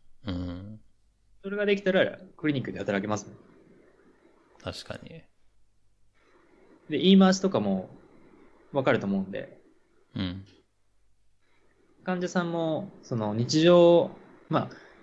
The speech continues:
Speaker 2: 必要ですけど、日常、なんだろう、日常の会話は、クリニックでも。でも、そんなのできないんで、初めから。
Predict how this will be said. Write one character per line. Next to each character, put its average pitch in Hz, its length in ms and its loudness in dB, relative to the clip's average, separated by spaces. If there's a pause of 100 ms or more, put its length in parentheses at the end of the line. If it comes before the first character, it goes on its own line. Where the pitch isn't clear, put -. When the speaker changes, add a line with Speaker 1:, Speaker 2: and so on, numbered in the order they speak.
Speaker 2:
必 - 220 2
要 254 100 10
で 262 100 8
す 254 60 -6
け - 80 2
ど、 107 100 2
日 110 280 -2
常、 107 720 4
な 117 140 -4
ん 101 40 0
だ 98 80 -4
ろ - 80 -10
う、 - 20 -18 (120)
日 123 180 2
常 127 120 6
の 117 100 2
会 117 200 2
話 110 120 4
は、 104 220 -2 (340)
ク - 80 -4
リ 123 60 2
ニ 113 120 0
ッ 95 40 -8
ク 107 60 -2
で 104 80 -2
も。 - 160 -10 (1500)
で 190 100 6
も、 202 300 6 (920)
そ - 180 4
ん 196 80 12
な 185 80 8
の 98 100 0
で 123 120 4
き 185 100 4
な 175 80 4
い 107 60 -4
ん 98 120 -10
で、 101 140 -14
初 101 180 -6
め 98 100 -2
か - 140 -6
ら。 - 160 -6